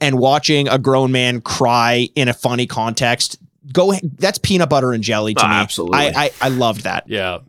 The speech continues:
Speaker 3: Yeah, I mean, and it's, it's perfect because it went from the "I'm so giddy to do the milk" thing to, to crying at the end, and it's, it is beautiful how that, you know, how that pans out.
Speaker 1: Yeah.
Speaker 3: Um, I think all in all here,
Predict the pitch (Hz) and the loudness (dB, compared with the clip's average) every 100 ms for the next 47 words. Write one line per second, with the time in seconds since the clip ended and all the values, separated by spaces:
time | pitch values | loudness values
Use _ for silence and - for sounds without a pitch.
0 | _ _ 131 175 110 92 101 117 127 120 | _ _ -2 0 0 -2 -4 -2 -2 -2
1 | 117 117 - 139 - - 160 170 160 - | -2 -4 -4 -6 -6 -4 -2 0 -2 -4
2 | 135 - 131 127 110 139 127 123 135 - | -6 -2 -2 -2 -4 -6 -4 -4 -4 -4
3 | 120 107 101 95 92 - 113 110 - 139 | -6 -4 -4 -4 -6 -8 -8 -6 -4 -2
4 | 123 127 117 107 113 107 101 104 101 - | -2 -4 -4 -4 -6 -4 -4 -4 -6 -8
5 | 101 98 90 92 - - 110 95 92 90 | -8 -8 -10 -12 -16 -12 -6 -4 -6 -8
6 | 90 - 92 - 92 90 90 90 90 - | -14 -16 -16 -12 -12 -10 -12 -12 -12 -14
7 | - 113 120 107 98 90 87 90 95 92 | -12 -6 -6 -6 -6 -8 -8 -8 -8 -6
8 | 90 90 - _ _ _ _ _ _ 302 | -6 -10 -14 _ _ _ _ _ _ -2
9 | 160 160 160 - 110 98 95 85 78 202 | 2 4 2 0 -2 -2 -6 -8 -8 -4
10 | 185 - - - 113 120 120 120 117 117 | -4 -4 -14 -10 -4 0 0 0 0 -2
11 | 113 113 - - _ - 131 196 147 147 | -4 -8 -12 -20 _ -4 0 0 0 2
12 | 156 160 147 143 143 120 135 135 131 127 | 4 4 4 2 2 0 0 0 0 -4